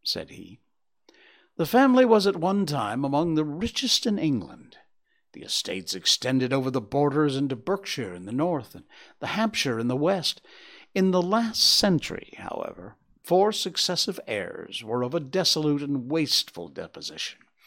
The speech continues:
The family ruin was eventually completed by a gambler in the days of the Regency. Nothing was left save a few acres of ground and the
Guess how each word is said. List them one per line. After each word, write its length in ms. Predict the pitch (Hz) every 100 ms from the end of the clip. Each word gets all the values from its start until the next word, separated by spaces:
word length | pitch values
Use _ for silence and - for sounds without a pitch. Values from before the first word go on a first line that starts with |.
| - - - _ -
The 40 |
family 400 | - 131 135 131
ruin 440 | 123 143 139 156 175
was 160 | 143
eventually 500 | 127 151 156 135 131
completed 560 | - 113 131 131 147 185
by 180 | 190 170
a 100 | 156
gambler 680 | 147 208 175 110 87 82
in 60 | 85
the 80 | 98
days 420 | 110 135 139 143
of 120 | 139
the 100 | 160
Regency. 760 | 160 180 101 82 - - - - - _ _ _ _ _
Nothing 400 | - - 98 92
was 180 | 92 90
left 400 | 110 113 - -
save 360 | - 98 107
a 40 | 101
few 340 | - 135 127
acres 360 | 123 120 123 110
of 140 | 110
ground 500 | 135 135 131 160 165
and 100 | 123
the 140 | 110